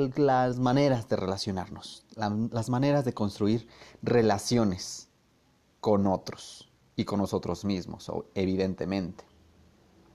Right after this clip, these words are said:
En esta primera ocasión tocará el tema de la soltería, claro está. En la siguiente ocasión hablaremos del noviazgo,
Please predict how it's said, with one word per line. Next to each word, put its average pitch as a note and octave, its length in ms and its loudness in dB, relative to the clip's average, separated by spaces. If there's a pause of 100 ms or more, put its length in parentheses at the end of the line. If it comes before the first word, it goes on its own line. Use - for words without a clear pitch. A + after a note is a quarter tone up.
(200)
En G#2+ 140 2
esta G#2 240 0
primera G#2 260 0
ocasión B2+ 460 0
tocará G#2 340 0
el G2+ 140 0
tema G2+ 340 0
de F2+ 340 0
la D#2+ 140 -2
soltería, G2 640 0
claro G2 260 0
está. D3+ 380 -2 (1080)
En D3 100 6
la D3 80 6
siguiente F3 320 4
ocasión F#3 480 4
hablaremos C#3+ 480 6
del A#2 160 4
noviazgo, A#2 640 2